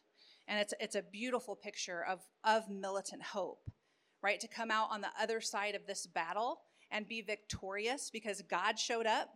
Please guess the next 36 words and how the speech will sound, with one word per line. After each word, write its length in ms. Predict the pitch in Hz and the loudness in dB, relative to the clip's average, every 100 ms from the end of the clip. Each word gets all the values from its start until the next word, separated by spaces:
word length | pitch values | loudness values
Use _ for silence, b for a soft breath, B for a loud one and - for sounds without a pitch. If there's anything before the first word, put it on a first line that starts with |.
| _ _ - | _ _ -8
because 260 | 226 220 | -2 -2
God 300 | - 208 220 | 4 4 4
was 160 | 208 - | 2 -2
faithful. 540 | 196 208 - 269 320 - _ _ _ _ _ _ _ _ _ _ - B B B | -2 -4 -2 -2 -2 -8 _ _ _ _ _ _ _ _ _ _ -20 B B B
And 140 | 226 240 | 0 0
it's, 200 | 233 - | 0 -6
it 180 | 233 220 | -2 -2
reminds 380 | 233 226 247 240 | 2 2 0 -2
me 140 | 247 | 2
of 120 | 208 - - | 2 2 -10
one 160 | - 214 | -6 0
of 60 | 202 | 2
my 120 | 202 | 2
favorite 340 | 214 190 160 | 2 -2 -4
verses, 640 | 202 196 - 180 175 - - | -4 -6 -4 -4 -4 -6 -8
um, 260 | 190 175 156 170 _ _ _ - | -8 -8 -8 -16 _ _ _ -6
"We 100 | 202 | -2
will 120 | 190 | -2
see 220 | - 220 | -2 -2
the 100 | 196 | -2
goodness 420 | 180 190 190 180 | -2 -2 -2 -4
of 100 | 196 | -6
the 80 | 185 | -6
Lord 360 | 175 170 175 175 | -4 -2 -4 -4
in 100 | 180 | -8
the 80 | 170 | -8
land 420 | 175 175 170 170 | -6 -6 -6 -6
of 100 | 165 | -6
the 60 | |
living." 400 | 175 170 165 156 - b b _ | -4 -4 -6 -12 -16 b b _
This 120 | 202 214 | -6 -4
is 100 | 214 | -4
a 60 | |
picture 340 | 208 208 - 180 | -4 -4 -2 -4
of 100 | 165 | -6
that. 220 | 156 | -8